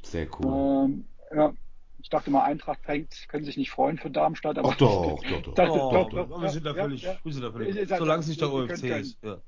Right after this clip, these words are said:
Speaker 2: Wir können
Speaker 3: Ja.
Speaker 2: können.
Speaker 3: Wir
Speaker 2: In
Speaker 3: können
Speaker 2: Köln sagt
Speaker 3: können,
Speaker 2: man, in, in Köln sagt man, man muss hier nicht können.
Speaker 1: Man muss hier nicht können.
Speaker 3: <laughs> Ja,
Speaker 1: Genau.
Speaker 3: genau, genau. Wir gönnen dem O F C auch die, ähm, äh, die, den Abstieg in, ins, äh, wie heißt es nochmal, nicht die,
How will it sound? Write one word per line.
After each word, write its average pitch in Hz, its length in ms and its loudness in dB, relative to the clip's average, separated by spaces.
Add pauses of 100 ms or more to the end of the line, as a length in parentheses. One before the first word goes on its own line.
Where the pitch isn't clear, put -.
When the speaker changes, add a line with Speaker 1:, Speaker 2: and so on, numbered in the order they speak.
Speaker 2:
Wir - 160 -6
können 120 220 -2
Speaker 3:
Ja. - 60 -8
Speaker 2:
können. - 180 -4
Speaker 3:
Wir 170 80 4
Speaker 2:
In 147 100 0
Speaker 3:
können 190 100 4
Speaker 2:
Köln 165 160 2
sagt 147 160 4
Speaker 3:
können, 143 140 0
Speaker 2:
man, 139 100 -8 (240)
in, 185 160 0 (200)
in 165 180 -2
Köln 190 240 6
sagt 190 160 4
man, 170 120 -8
man 160 140 -6
muss 151 180 -14
hier 143 180 -8
nicht 147 160 -10
können. 117 200 -12
Speaker 1:
Man 113 120 2
muss 120 140 4
hier 143 120 4
nicht 117 140 4
können. 101 300 4
Speaker 3:
<laughs> - 0 -
Ja, 208 220 6
Speaker 1:
Genau. 208 140 4
Speaker 3:
genau, 185 320 0
genau. 160 200 -2 (360)
Wir 151 120 -2
gönnen 170 260 -2
dem 160 180 -4
O 160 100 2
F 156 120 -2
C 156 180 -4
auch 135 160 -4
die, 123 320 -4
ähm, 110 500 -4 (460)
äh, 110 320 -6
die, 107 420 -6
den 107 160 -6
Abstieg 110 580 -6
in, 107 260 -8
ins, 101 440 -10
äh, 95 220 -8
wie 123 100 -4
heißt 143 180 -6
es 131 100 -10
nochmal, 120 200 -6
nicht 117 220 -10
die, 90 280 -6